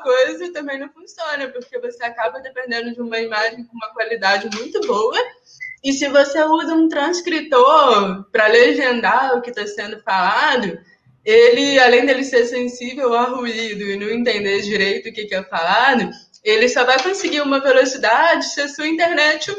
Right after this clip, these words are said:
for muito, muito,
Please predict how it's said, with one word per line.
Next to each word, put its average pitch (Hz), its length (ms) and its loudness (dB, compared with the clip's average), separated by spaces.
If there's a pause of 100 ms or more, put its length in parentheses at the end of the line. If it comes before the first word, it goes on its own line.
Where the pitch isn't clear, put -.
(120)
for 349 680 2 (600)
muito, 285 720 4
muito, 330 540 -4